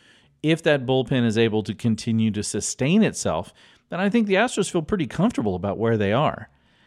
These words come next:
uh, in relation to trading for additional talent. I think they certainly feel comfortable with where they are when it comes to starting talent. Although it will be great to see guys like Luis Garcia,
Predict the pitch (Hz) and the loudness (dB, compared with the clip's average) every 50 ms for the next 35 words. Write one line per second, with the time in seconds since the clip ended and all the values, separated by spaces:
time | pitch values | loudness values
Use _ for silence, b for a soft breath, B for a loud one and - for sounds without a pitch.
0 | b b b b - 113 110 101 95 92 90 90 - - 120 117 113 110 107 110 | b b b b -4 -2 0 2 2 2 0 -2 -2 -2 -2 0 0 0 2 2
1 | 113 113 - - 117 107 104 98 - - 117 110 104 104 101 98 98 98 b b | 0 0 0 0 0 -2 -2 -2 -4 -4 -2 -2 -2 -2 -4 -4 -6 -8 b b
2 | b b b b - - 120 110 110 104 110 107 104 104 101 - - 104 101 101 | b b b b -2 0 2 2 2 2 2 2 0 0 -2 -2 -2 -2 0 0
3 | 101 - 110 107 113 107 - - 107 87 87 - - 135 160 175 107 - - _ | -2 -4 -2 -2 -2 -2 0 -2 -4 -4 -4 -2 -2 0 0 0 -2 -4 -6 _
4 | - 127 123 139 117 113 117 107 - - - 202 - - - 127 117 - - 98 | -4 -2 -2 -2 -2 -2 -4 -4 -4 -4 -4 -6 -6 -4 -4 -4 -4 -2 -4 -6
5 | 90 - 113 104 90 - - 80 82 92 92 92 - - 110 104 95 90 90 90 | -4 -2 -4 -4 -4 -4 -8 -8 -6 -4 -4 -6 -6 -2 -2 -2 0 0 0 -2
6 | 90 90 90 87 95 92 85 - - 95 87 85 - - 90 - - - 113 143 | -2 -2 -2 -4 -6 -8 -8 -6 -6 -6 -6 -6 -8 -10 -10 -8 -2 0 0 0
7 | 190 185 117 - - - 92 69 62 76 - - _ B B B B B B B | 2 0 -2 -2 -4 -6 -8 -8 -8 -12 -14 -16 _ B B B B B B B
8 | B B B B B 107 117 117 107 113 110 107 104 104 101 107 - b b b | B B B B B 0 0 2 2 0 0 0 0 0 -2 -4 -6 b b b
9 | b b _ _ _ _ - 135 117 117 107 117 104 95 - 110 107 107 123 123 | b b _ _ _ _ -4 -2 0 0 0 0 -2 0 -2 0 0 0 0 -2
10 | - - 131 117 - - - 110 107 104 107 107 110 113 110 b b b b b | -2 -4 -4 -4 -2 -4 -2 -2 -2 -2 0 0 -2 -2 -4 b b b b b
11 | b b b b _ - 104 90 98 101 - 117 107 107 104 - 104 101 101 113 | b b b b _ -2 -2 0 0 -2 -2 -2 -4 -4 -4 -6 -6 -2 0 0
12 | 113 - - - 127 113 - - - 185 156 117 65 69 - | -2 -2 0 0 0 0 0 -2 -2 -2 -2 -2 -4 -6 -10